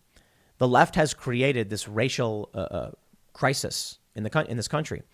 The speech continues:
And they'll say they didn't. You know, they'll say they didn't. They did.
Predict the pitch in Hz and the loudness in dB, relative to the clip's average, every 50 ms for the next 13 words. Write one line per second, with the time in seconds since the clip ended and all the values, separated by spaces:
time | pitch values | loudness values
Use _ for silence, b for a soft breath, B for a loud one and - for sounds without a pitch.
0 | B B B B B B B 160 208 233 - 302 262 247 175 214 185 135 113 110 | B B B B B B B 4 4 4 4 6 4 4 4 4 2 2 -2 -10
1 | _ _ _ _ _ _ _ _ - - 143 151 131 113 110 123 131 - 151 135 | _ _ _ _ _ _ _ _ -12 -6 -4 -2 0 0 0 0 2 2 2 2
2 | 123 113 101 98 95 - b b b b b b b b - 196 160 185 120 98 | 2 0 -2 -4 -6 -10 b b b b b b b b 2 6 6 6 4 4
3 | - 113 | 0 -8